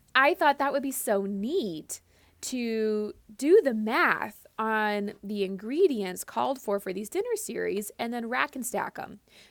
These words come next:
Figure out which ones are the more affordable ones and which ones are going to be a little bit more expensive in terms of groceries. And so on every single dinner series, you're gonna find a dollar sign rating, whether it's a one dollar sign, a two or a three.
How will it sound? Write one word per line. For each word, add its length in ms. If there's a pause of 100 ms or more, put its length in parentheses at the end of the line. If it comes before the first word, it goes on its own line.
Figure 340
out 480
which 320
ones 220
are 80
the 100
more 200
affordable 420
ones 320
and 160
which 260
ones 540
are 280
going 280
to 60
be 100
a 60
little 200
bit 160
more 160
expensive 520
in 80
terms 280
of 80
groceries. 540 (440)
And 120
so 80
on 100
every 220
single 260
dinner 280
series, 480
you're 100
gonna 200
find 720 (440)
a 100
dollar 440
sign 340
rating, 380
whether 260
it's 120
a 60
one 240
dollar 300
sign, 320
a 80
two 520
or 160
a 40
three. 400